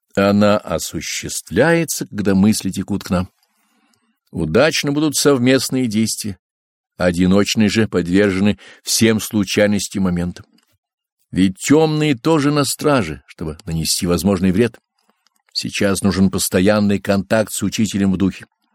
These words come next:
Надо, надо себя ко всему приучить, иначе отрыв может принести неудачу. Конечно, в том, что произошло, страшного ничего нет,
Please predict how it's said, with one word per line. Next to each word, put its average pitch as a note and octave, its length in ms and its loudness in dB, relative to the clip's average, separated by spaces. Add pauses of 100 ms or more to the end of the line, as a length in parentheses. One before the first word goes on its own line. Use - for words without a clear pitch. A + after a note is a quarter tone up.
(320)
Надо, G2 560 0 (500)
надо C3+ 520 2
себя C3 420 4
ко C3 140 -2
всему B2 360 -2
приучить, A#2 540 0
иначе F#2 280 2
отрыв G2+ 380 0
может G2 260 0
принести F#2+ 460 0
неудачу. F#2+ 540 0 (1300)
Конечно, G#2+ 540 2
в - 80 -8
том, B2 220 2
что G#2+ 200 -2
произошло, G2+ 640 -2
страшного G#2+ 640 -2
ничего G2 380 0
нет, A#2+ 320 0